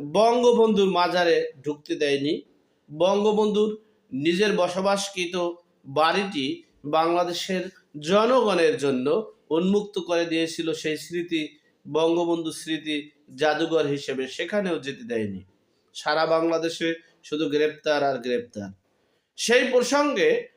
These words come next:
আমাদের ভারতের প্রধানমন্ত্রী মোদি সাহেব সেই প্রসঙ্গে বলেছেন, "দেখেন, এই দেশটা পরাশক্তির হাত থেকে রক্ষা করেছে সকল ধর্মের লোকজন।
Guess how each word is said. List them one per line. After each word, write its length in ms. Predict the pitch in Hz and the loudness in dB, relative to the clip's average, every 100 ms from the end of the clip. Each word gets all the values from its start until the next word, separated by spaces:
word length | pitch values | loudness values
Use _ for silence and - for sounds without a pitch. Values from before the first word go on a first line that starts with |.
| _ _ _ _ _ | _ _ _ _ _
আমাদের 420 | 160 185 202 208 202 | -2 0 2 2 0
ভারতের 680 | 135 170 220 233 254 - - _ | -2 0 2 4 2 0 -6 _
প্রধানমন্ত্রী 880 | 170 175 196 254 240 185 147 - 104 95 _ _ _ _ _ _ _ _ _ _ _ | -4 2 4 4 2 0 -2 -8 -18 -20 _ _ _ _ _ _ _ _ _ _ _
মোদি 340 | 123 160 190 | -2 0 0
সাহেব 360 | 220 190 165 170 - - _ | 0 2 2 0 -2 -14 _
সেই 380 | - - 214 220 | -8 0 2 2
প্রসঙ্গে 480 | 202 185 202 196 170 | -2 -2 -2 -2 0
বলেছেন, 460 | 165 180 185 175 | 0 -2 -2 -4
"দেখেন, 400 | 151 165 202 170 - _ _ _ _ | -2 -2 -2 -2 -6 _ _ _ _
এই 260 | 180 226 | 0 2
দেশটা 680 | 196 226 - 247 240 247 - - _ _ _ | 2 0 0 -2 0 0 -4 -14 _ _ _
পরাশক্তির 680 | - 226 247 262 269 - 277 | 0 2 4 0 -2 -4 -2
হাত 280 | 196 202 196 | 0 0 -2
থেকে 520 | 220 196 165 196 - _ _ - | -4 -2 -2 -2 -6 _ _ -2
রক্ষা 360 | 160 190 208 | 0 0 -2
করেছে 640 | 185 190 185 185 185 190 - _ | -2 -2 -2 -2 -6 -6 -12 _
সকল 560 | - - - - 220 185 | -14 -4 -4 2 2 2
ধর্মের 680 | 151 160 165 160 160 - _ _ - 101 107 | 0 0 2 2 0 -6 _ _ -16 -16 -4
লোকজন। 580 | 139 139 123 117 107 | 0 0 -2 -4 -6